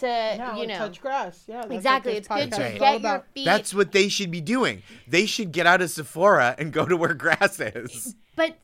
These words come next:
Speaker 1: to be like, "No, my feet need to be touching the New York City
Speaker 2: They're in New
Speaker 1: concrete."
Speaker 2: York?
Speaker 1: I don't know. They're definitely
Speaker 2: They were
Speaker 1: in
Speaker 2: in
Speaker 1: a
Speaker 2: a city
Speaker 1: city.
Speaker 2: for that, for
Speaker 1: They
Speaker 2: the
Speaker 1: were,
Speaker 2: Sephora.
Speaker 1: yeah, they were definitely in a city area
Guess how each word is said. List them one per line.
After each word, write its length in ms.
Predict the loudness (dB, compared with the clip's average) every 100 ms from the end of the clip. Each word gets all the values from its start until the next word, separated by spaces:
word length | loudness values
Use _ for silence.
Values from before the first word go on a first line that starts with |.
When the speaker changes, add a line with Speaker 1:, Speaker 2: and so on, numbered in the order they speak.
| -10
Speaker 1:
to 160 | -10
be 200 | -8 -6
like, 280 | -4 -4 -4 _
"No, 340 | -6 -2 -2 -2
my 220 | -6 -8
feet 320 | -10 -10 -6
need 200 | -6 -6
to 120 | -8
be 160 | -6 -6
touching 640 | -8 -14 -14 -10 -10 -10
the 140 | -8 -8
New 340 | -6 -6 -6
York 600 | -6 -4 -2 -2 -6 _ _ _
City 520 | -20 -12 -8 -8 -8 2
Speaker 2:
They're 100 | 2 2
in 60 | -6
New 40 |
Speaker 1:
concrete." 140 | -8
Speaker 2:
York? 360 | -6 -6 -8 -4
Speaker 1:
I 160 | 2 4
don't 160 | 2 -2
know. 180 | -4 -4
They're 200 | -2 0
definitely 320 | 0 -2 0
Speaker 2:
They 80 | 4
were 60 | 4
Speaker 1:
in 60 | 4
Speaker 2:
in 100 | 2
Speaker 1:
a 20 |
Speaker 2:
a 60 |
city 160 | -2 -2 0 -2
Speaker 1:
city. 120 | -2
Speaker 2:
for 200 | -2 -2
that, 520 | -2 -6 -6 -8 -16
for 40 | -8
Speaker 1:
They 140 | -4
Speaker 2:
the 60 | -4
Speaker 1:
were, 180 | -4 -8
Speaker 2:
Sephora. 400 | -14 -14 -14 -6
Speaker 1:
yeah, 180 | 0 0
they 140 | 0
were 80 | -4
definitely 440 | -4 -4 -6 -6 -6
in 80 | -8
a 80 |
city 440 | -8 -10 -8 -8 -8
area 400 | -6 -4 -4 -6